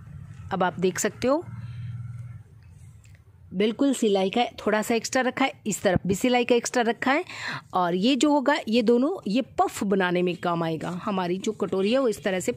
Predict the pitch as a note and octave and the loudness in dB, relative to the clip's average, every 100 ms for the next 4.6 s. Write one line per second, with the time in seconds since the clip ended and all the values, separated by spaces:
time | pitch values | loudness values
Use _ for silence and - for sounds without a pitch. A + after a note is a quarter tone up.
0 | - A3 G3+ F3 E3+ E3 D#3 D3 D#3 D#3+ | -6 -8 -6 -4 -2 -2 -2 -4 -6 -10
1 | - - - - - - G3 G3+ F3+ F3+ | -14 -16 -16 -8 -8 -4 -2 0 0 -2
2 | F#3+ F#3 A#3 G#3+ - A3+ B3 C#4 C#4 B3+ | -2 -2 -2 -2 -2 -2 0 2 2 2
3 | G#3 F#3+ G3+ F#3+ F3 E3 - A#3 A3 F3 | 0 0 -2 -2 -4 -4 -4 -4 -4 -4
4 | F3 D#3 D#3 D#3+ D#3 C#3+ | -4 -4 -6 -8 -8 -8